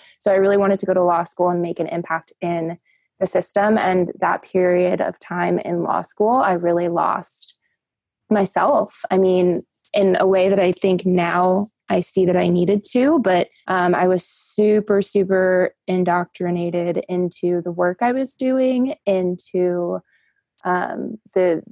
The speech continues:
the systems that I was working in, into the people that I was working with. It just was all very much more black and white.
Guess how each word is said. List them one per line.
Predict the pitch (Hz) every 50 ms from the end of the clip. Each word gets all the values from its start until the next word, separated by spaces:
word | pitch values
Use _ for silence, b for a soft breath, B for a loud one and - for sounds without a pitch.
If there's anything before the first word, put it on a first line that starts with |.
| - - 185
the | 196 190 180 180
systems | - - - - - 262 269 - - 262 262 277 277 294 294 269
that | - 262
I | 262 262 262
was | 262 262 254 262
working | 254 254 247 - 254 247
in, | 247 240 240 233 233 233
into | - - 196 - -
the | 185 - 165
people | - - - - 254 247 - 247 240 233
that | 226 202
I | 226 220 208
was | 214 233 214 -
working | 208 208 208 - 202 196
with. | 196 202 185 185 190 185 -
It | 196 208
just | - 190 185 - -
was | 190 185 180
all | - 185 185 185 185
very | 180 185 180 180 180 180 175 180 175 180 185 b b b -
much | 277 254 - -
more | 269 262
black | 240 214 185 196 - 214
and | 202 190
white. | 180 170 175 220 330